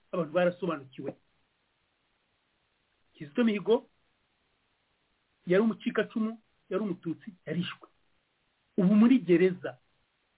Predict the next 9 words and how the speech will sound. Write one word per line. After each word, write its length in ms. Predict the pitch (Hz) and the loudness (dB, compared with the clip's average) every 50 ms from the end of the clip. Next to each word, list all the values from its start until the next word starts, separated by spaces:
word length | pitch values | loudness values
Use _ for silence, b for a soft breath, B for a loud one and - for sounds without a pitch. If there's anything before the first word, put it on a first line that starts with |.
| _ _ _ _ _ _ - | _ _ _ _ _ _ -2
nta 140 | 175 175 | 0 0
kubara 240 | 175 - - 175 160 160 | 0 0 0 0 2 2
Abatutsi 340 | 160 156 - 156 131 - - | 0 0 -4 -16 -18 -8 -2
barimo, 340 | 151 180 180 175 156 - - _ _ _ _ - 208 | -2 0 0 0 -4 -6 -12 _ _ _ _ -10 -8
utangire 380 | 180 180 233 208 185 180 180 170 | -4 0 0 0 0 0 -2 -4
kuri 220 | - - 190 202 | -4 -4 -8 -6
General 360 | 175 175 160 151 156 190 185 - | -4 -4 -4 -2 -2 -4 -4 -4
Frank 200 | - 180 180 175 175 | -4 -6 -6 -4 -6
Rusagara, 500 | 156 131 - - 151 139 143 - 127 | -8 -12 -12 -16 -14 -12 -12 -14 -14